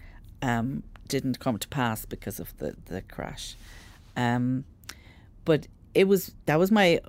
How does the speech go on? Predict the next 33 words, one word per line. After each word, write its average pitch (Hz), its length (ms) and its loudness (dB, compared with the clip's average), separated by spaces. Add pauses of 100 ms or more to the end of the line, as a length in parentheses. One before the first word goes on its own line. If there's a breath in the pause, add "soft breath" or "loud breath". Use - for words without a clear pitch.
(180)
awakening 147 640 0
moment 131 320 0
to 131 140 -4
realise, 127 720 0 (200)
I 123 80 -8
mean, 131 140 0
I 127 100 2
f-, - 180 -6 (120)
sound 131 300 -4
so 170 240 4
naive, 151 580 2
like, 123 200 -2
that 123 180 -4
at, 110 100 -10 (140)
at 123 80 -6
whatever 139 340 -4
age 135 240 0
I 131 100 -2
was 131 320 -2
at 104 100 -8
the - 100 -8
time, 127 500 -4
I 113 80 -8
don't 98 140 -8
know, 113 140 -6
what 123 220 -10
age - 200 -10
was - 160 -10
I, 82 60 -6
forty-six? - 840 -12 (600 loud breath)
I 135 140 2
just, - 400 -6 (100)
um, 131 380 -2